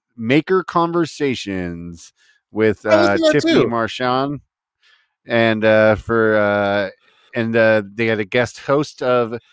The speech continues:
Speaker 1: Pete from Petrie's Workshop. And dude, it was just a great, it was a great, a great interview. Um, so I'm just shouting it out. So get some ears on it.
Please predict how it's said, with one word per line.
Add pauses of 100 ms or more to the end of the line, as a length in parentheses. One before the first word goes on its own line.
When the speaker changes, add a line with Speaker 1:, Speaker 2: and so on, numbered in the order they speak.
(260)
Speaker 1:
Pete
from
Petrie's
Workshop. (440)
And
dude,
it
was
just
a
great,
it
was
a
great, (140)
a
great
interview.
Um, (120)
so
I'm
just
shouting
it
out.
So
get
some
ears
on
it.